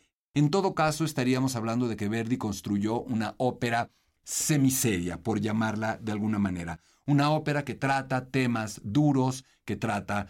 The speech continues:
con la tristeza, que sí trata con drama, con elementos trágicos,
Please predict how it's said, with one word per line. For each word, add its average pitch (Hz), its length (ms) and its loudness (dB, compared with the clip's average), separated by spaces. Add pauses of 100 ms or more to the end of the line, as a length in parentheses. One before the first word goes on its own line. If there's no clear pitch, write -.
(160)
con 92 160 0
la 95 120 -2
tristeza, 123 680 -2 (220)
que 139 120 2
sí 175 380 2 (140)
trata 107 340 -2
con 92 260 -4
drama, 113 460 0 (140)
con 98 160 0
elementos 101 580 0
trágicos, 131 540 -2